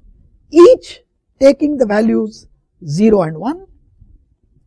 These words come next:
So I've got e to the power two pi I x. At the moment, I don't expand x like I did last time, and now I need to write down the y,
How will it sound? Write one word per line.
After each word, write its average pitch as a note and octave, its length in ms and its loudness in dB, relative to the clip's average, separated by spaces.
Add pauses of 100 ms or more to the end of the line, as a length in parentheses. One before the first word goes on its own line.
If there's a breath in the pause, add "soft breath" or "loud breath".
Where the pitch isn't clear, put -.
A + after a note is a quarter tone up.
(840)
So C4 120 -2
I've C#4 120 2
got E4+ 160 2
e D#4 240 -6
to G4+ 120 0
the F#4+ 140 0
power D4+ 360 -4 (140)
two D4+ 280 2
pi C4 280 -4 (120)
I A3+ 400 -4 (140)
x. - 520 -10 (1080)
At B3+ 140 -2
the D4 100 6
moment, D#4+ 360 0
I C4 140 -2
don't C#4+ 360 2
expand C#4 640 -6
x - 500 -10 (140)
like G#3+ 280 -2
I G3 200 -4 (360)
did E4+ 200 -2
last F#3 280 -6
time, C#4 220 -20 (920)
and B3 240 -2
now G4+ 320 -4
I C4+ 140 0
need C#4+ 260 -2
to D4 60 -4
write B3 240 -2
down B3+ 300 -4
the G3+ 100 -12
y, G3+ 300 -2